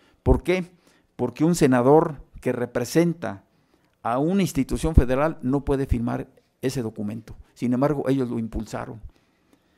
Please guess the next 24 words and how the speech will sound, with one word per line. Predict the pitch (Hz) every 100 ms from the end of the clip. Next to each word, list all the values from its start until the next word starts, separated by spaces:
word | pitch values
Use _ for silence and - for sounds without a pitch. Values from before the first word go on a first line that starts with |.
| -
Ahora | 131 160
bien, | 185 185 - _ _ _ _ _ _ _ -
¿qué | 190
es |
lo | 208 202
que | 151
tenemos | 143 151 175 175
que | 160
hacer | 151 151
aquí? | 147 151 147 _ _ _ _ _ _ _ _ _ _ _ _ _ _
Hacer | 131 143 196 202
esa | 190 185
organización, | 175 143 131 135 156 156 165 -
apoyar | 123 123 131 196
a |
las | 214 160
comunidades | 135 131 143 156
indígenas, | 131 127 127 147 180 - -
que | 113
son | 113 160 190
un | 170
ejemplo | 139 - 160 165 143 135
de | 123
lucha | 123 143 - 202